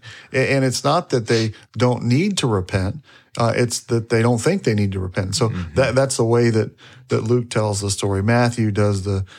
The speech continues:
Speaker 1: you know, he has a different strategy. Mark has a different strategy. And, but they're all telling the same part of the story. Okay, so if we were to summarize all four, it would be the promised Christ appeared.
Speaker 2: Mm-hmm.
Speaker 1: Um, the promised one of the Old Testament appeared, was rejected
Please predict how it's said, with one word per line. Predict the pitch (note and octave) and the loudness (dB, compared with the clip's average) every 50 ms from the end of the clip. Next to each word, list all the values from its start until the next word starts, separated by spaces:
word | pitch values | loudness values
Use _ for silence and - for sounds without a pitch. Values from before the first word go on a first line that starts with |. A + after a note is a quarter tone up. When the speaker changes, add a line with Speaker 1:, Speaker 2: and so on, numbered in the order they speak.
| - - - | -20 -10 -4
Speaker 1:
you | - G#2+ | -2 0
know, | G2+ | 0
he | G2 G#2+ B2+ B2 | 2 2 2 2
has | B2 A#2 A2+ | 2 2 0
a | A2+ | 0
different | G#2+ A#2 A2+ A2+ - A2 - | 0 -2 -2 -2 -2 -4 -4
strategy. | - G#2+ G#2 G2 F#2 F#2+ G2 | -2 -2 -2 -2 -2 -2 -2
Mark | G2+ A#2 A#2+ B2 B2 A#2+ | 0 2 2 2 0 -2
has | - A2 G#2 | -4 -4 -4
a | G#2 | -4
different | G2+ A2 A2 A2 - | -4 -4 -4 -6 -6
strategy. | - - A2+ G#2+ G2 G2 F#2+ F#2+ G2 | -8 -8 -8 -8 -8 -8 -6 -6 -6
And, | G2+ G#2 - - - - - - - - | -6 -6 -8 -12 -18 -20 -20 -14 -6 -2
but | D#3+ E3 - | 0 0 2
they're | D3+ D3+ D#3 | 2 2 2
all | D#3 F#3 G#3 | 2 2 2
telling | - - - F3+ F3 E3 C#3 B2 A#2+ | 0 0 0 2 2 2 4 2 2
the | A#2 A2 | 0 0
same | G2+ - B2 B2 B2 A#2+ A2 | 0 0 0 2 2 0 -2
part | - - - - C3+ C3+ C3 C3 C3 - | -4 -6 -2 0 2 2 2 0 -2 -4
of | A2 G2+ | -4 -4
the | F#2+ F#2+ | -2 -4
story. | - - - A2 G#2 F2+ F2+ - - - _ - A2 | -4 -2 0 0 0 -2 -4 -8 -14 -16 _ -12 -8
Okay, | G#2 - G2+ G2 G#2 | -4 -2 -2 -2 0
so | - - A2 | 0 0 0
if | G#2 G#2+ | 0 2
we | B2+ | 2
were | B2 A2+ | 2 2
to | G#2 G2+ | 0 0
summarize | - B2+ A#2+ A#2+ A#2 A2 G#2+ G#2 G#2 G2+ | 0 2 2 4 4 4 2 2 2 2
all | G2+ G2 F2+ | 0 0 0
four, | F2+ - D#3+ C#3+ A#2 A2 A2 | -2 0 2 2 2 2 2
it | A2 A2 | 2 0
would | A2 A2 G#2+ | 0 0 0
be | A2+ A2 | 0 0
the | G#2 G2+ F#2+ | 0 0 -2
promised | - - A2+ A2 A#2 C#3 D#3 - - | -2 0 2 2 2 2 0 -2 -2
Christ | - - G#2 G#2+ A2+ - - | 0 0 2 2 0 0 -2
appeared. | C3 - A#2+ G#2+ G2 G#2 D3+ F#3+ - _ _ - | -4 -2 0 0 0 0 -2 -4 -8 _ _ -10
Speaker 2:
Mm-hmm. | G2 F2+ E2+ E2+ E2 E2+ F2 F#2+ F#2 - - - - _ - | -8 -8 -8 -8 -8 -8 -10 -10 -12 -16 -20 -20 -20 _ -4
Speaker 1:
Um, | A2 A2 G#2 G#2 G#2 G#2 G#2+ - - _ - | -2 0 2 2 2 0 -2 -6 -10 _ -8
the | A#2 G#2 | -8 -6
promised | - - G2+ G#2 A2 A#2 A#2+ A#2+ - | -4 0 0 2 2 2 2 2 2
one | A#2+ A#2+ | 2 2
of | A#2 A2+ | 2 2
the | A#2 | 2
Old | A#2 A#2 A2+ | 2 2 0
Testament | - A2+ A2 A2+ - B2+ B2 B2 | 0 -2 -2 -2 -2 -2 -4 -4
appeared, | - - F#2 F#2 F#2+ G#2 - | -4 -4 -4 -4 -4 -4 0
was | - A#2 A#2+ A#2 | 0 2 2 2
rejected | B2+ C3+ B2+ A2+ A#2 A2+ A2+ A2+ - D#3 G3 G#3+ | 2 2 2 4 2 2 2 0 -2 -4 -4 -4